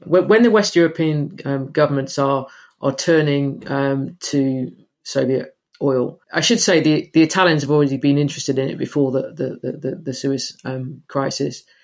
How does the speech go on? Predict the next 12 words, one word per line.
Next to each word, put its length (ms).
Obviously, 720
for 100
that 180
oil 220
actually 280
to 100
be 80
transported 880
into, 720
um, 600
into 220
Europe, 400